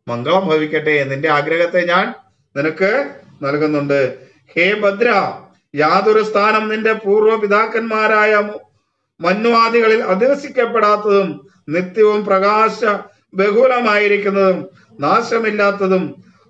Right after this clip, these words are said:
വാസസ്ഥാനവും സൂര്യാദി നവഗ്രഹങ്ങൾ, അശ്വാദികളായ ഇരുപത്തിയേഴ് നക്ഷത്രങ്ങള്, ഇവയെല്ലാത്തിനെയും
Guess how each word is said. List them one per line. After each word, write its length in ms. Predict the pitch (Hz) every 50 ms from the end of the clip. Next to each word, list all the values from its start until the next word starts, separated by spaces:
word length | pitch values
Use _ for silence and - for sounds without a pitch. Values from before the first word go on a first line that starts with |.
| _ _ 127
വാസസ്ഥാനവും 1120 | 135 156 180 - - 240 220 196 - - 202 202 202 202 202 202 202 196 190 180 - - _ _ _
സൂര്യാദി 680 | - - - 160 175 196 202 208 208 208 208 208 208 214
നവഗ്രഹങ്ങൾ, 1000 | 208 196 185 190 202 220 220 214 214 208 196 208 208 202 202 196 190 175 - - - _ _ _ -
അശ്വാദികളായ 1120 | 151 156 - - - - 233 226 220 214 220 220 214 220 220 214 214 214 208 208 208 208 208
ഇരുപത്തിയേഴ് 720 | 208 196 190 196 220 226 202 - 226 220 214 214 208 202 202
നക്ഷത്രങ്ങള്, 1040 | 190 185 185 - - 233 214 226 226 220 214 208 208 202 202 202 190 180 175 180 - - _ _ _ _ _ _ _ _ _ _ _ -
ഇവയെല്ലാത്തിനെയും 1800 | 147 156 190 202 196 190 190 202 214 220 226 233 226 220 220 226 - - - - 202 202 202 202 202 202 202 202 196 196 190 180 160 - - -